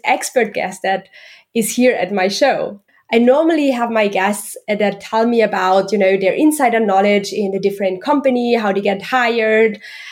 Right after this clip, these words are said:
how their software engineering practices are at a particular company. But today I really want to talk about one specific topic, and that is testing. And I know that you're one of the, the, the main experts, an absolute expert in that field. And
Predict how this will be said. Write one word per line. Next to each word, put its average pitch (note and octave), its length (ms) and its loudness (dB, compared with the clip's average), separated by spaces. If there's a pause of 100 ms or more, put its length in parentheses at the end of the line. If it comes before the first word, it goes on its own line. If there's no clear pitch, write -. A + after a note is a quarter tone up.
(140)
how G#3 260 0
their G3 140 0
software C4+ 340 0
engineering A3 640 2 (160)
practices A#3 540 0
are G3+ 200 0
at G3+ 160 0
a F#3 60 -4
particular - 460 -8
company. F#3+ 500 -8
But G#3+ 140 -2
today B3+ 300 0
I - 20 0
really C#4+ 240 0
want B3 220 2
to A3+ 100 -8
talk B3 240 -4
about G#3 260 -2
one A3 240 0
specific A3+ 560 -6
topic, F3+ 320 -2
and F#3+ 140 -2
that G#3 120 4
is G#3+ 200 0
testing. A#3+ 640 -4 (640)
And A3 340 0 (320)
I A3+ 80 2
know C#4 140 2
that A#3+ 160 -4
you're B3 180 4
one A#3 260 2
of A3+ 340 0
the, G3 260 2 (180)
the, F#3+ 260 2
the G3 120 -2
main A#3+ 360 4
experts, F3+ 640 -4
an F#3+ 120 -4
absolute B3 360 -2
expert G3 420 -4
in G3+ 180 -2
that F3+ 180 -2
field. F3+ 360 -6 (460)
And A3+ 500 0